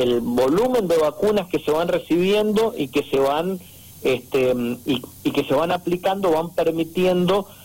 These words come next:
cada vez tener un porcentaje mayor de la población de Mendoza vacunada, lo cual es fundamental para poder reducir, obviamente, primero los contagios y después las muertes o los enfermos graves.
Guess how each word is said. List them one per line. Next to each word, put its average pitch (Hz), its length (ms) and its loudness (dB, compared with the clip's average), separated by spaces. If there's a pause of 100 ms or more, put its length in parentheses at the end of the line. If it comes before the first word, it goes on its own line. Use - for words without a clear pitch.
(240)
cada 160 260 2
vez 175 180 0
tener 165 240 0
un 160 100 -2
porcentaje 147 640 -4
mayor 170 300 0
de 156 80 2
la 143 100 0
población 139 540 0
de 156 80 0
Mendoza 151 440 0
vacunada, 156 720 0 (320)
lo 135 140 0
cual 160 240 0
es 160 60 -2
fundamental 147 600 -2
para 147 200 0
poder 131 340 2
reducir, 135 580 0
obviamente, 143 540 0
primero 127 320 0
los 143 120 0
contagios 143 560 -2
y 131 60 2
después 120 340 0
las 117 140 -4
muertes 127 380 0
o 127 80 2
los 110 160 -2
enfermos 113 360 -2
graves. 131 320 -2